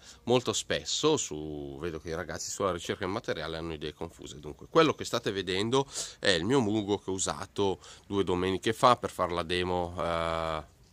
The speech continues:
per l'evento live Black Scissor. Eccolo qua, eh, una vegetazione così, eh, già abbastanza pronta, quasi compatta, un tronco molto ben mosso, purtroppo il sole oggi non ci aiuta, ma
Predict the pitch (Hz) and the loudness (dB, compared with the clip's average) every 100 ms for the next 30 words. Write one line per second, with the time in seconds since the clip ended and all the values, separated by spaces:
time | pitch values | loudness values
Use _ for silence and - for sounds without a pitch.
0 | - 87 85 82 80 87 85 - 87 82 | -8 -2 -2 -2 -2 -2 -4 -4 -2 0
1 | 80 82 76 82 - - 71 - 87 - | -2 -4 -8 -10 -10 -10 -8 -6 -6 -8
2 | - - - 151 110 87 57 - - - | -14 -4 0 4 2 0 -6 -8 -14 -8
3 | - 92 90 90 90 - 143 95 82 82 | 0 2 4 4 2 4 4 4 2 -4
4 | 82 82 - 104 92 80 80 78 76 73 | -4 -6 -2 0 0 0 -2 -2 -4 -4
5 | 71 69 69 - - - - - - 90 | -6 -6 -8 -10 -14 -14 -8 -6 -4 -6
6 | 76 80 78 80 90 76 - 131 123 123 | -4 -4 -2 -4 -4 -6 -2 4 4 6
7 | 151 143 - - 90 85 117 160 - 78 | 2 2 -2 -12 -8 -4 -2 0 2 2
8 | 78 95 95 110 104 104 101 85 76 80 | 4 4 6 4 2 2 2 0 -6 -4
9 | 82 - 82 107 113 110 110 - 135 - | -4 -4 -2 2 4 4 4 0 -2 -4
10 | - - 90 - 85 - - 80 - 90 | -8 -2 -2 -2 -10 -12 -16 -10 -8 -6
11 | 82 76 80 82 92 92 85 85 87 85 | -4 -4 -6 -6 -6 -4 -4 -4 -4 -4
12 | 78 | -4